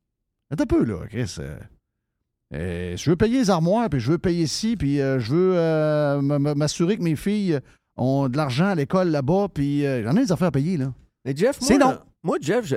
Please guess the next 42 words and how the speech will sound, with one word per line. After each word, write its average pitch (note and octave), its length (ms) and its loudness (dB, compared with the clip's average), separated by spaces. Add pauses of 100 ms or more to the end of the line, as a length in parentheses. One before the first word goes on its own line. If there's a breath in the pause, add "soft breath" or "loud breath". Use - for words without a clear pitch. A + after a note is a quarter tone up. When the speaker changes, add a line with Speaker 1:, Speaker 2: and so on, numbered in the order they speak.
(120)
Speaker 2:
je, A#2 240 -6
je B2 200 -4
veux C#3+ 60 0
juste E3 360 -4 (140)
aller A#2 260 0
voir, F#3 360 -2
mettons, E3 460 -2 (640)
les, D3 180 -2 (120)
mettons, D#3 300 0
les C3+ 160 0
Nordiques C3+ 400 -2
de B2 80 0
Québec C3 480 -4
à C#3+ 100 -2
Québec, - 300 -6 (260)
OK ? B3+ 240 -2 (680)
Là, C4+ 200 2
là, G3 80 0
les A#2+ 180 0
billets C#3 280 -2
les D3+ 100 -2
plus - 120 -10
chers, F3+ 420 -2
là, D#3+ 340 -6
ben, - 180 -6 (580)
voulez-vous E3+ 320 2
que A3 60 -2
je F3+ 60 -4
vous E3+ 80 -2
en F3 160 0
nomme G#3+ 240 -2
du D#3+ 80 -6
monde F#3+ 240 -2
qui - 80 -12
vont D#3 120 -2
acheter D#3 180 -6
des D3+ 100 -6
billets D#3 140 -2
de - 40 -12
saison D#3+ 340 -4 (460)
à C#3+ 80 -6
Québec ? D3+ 320 -4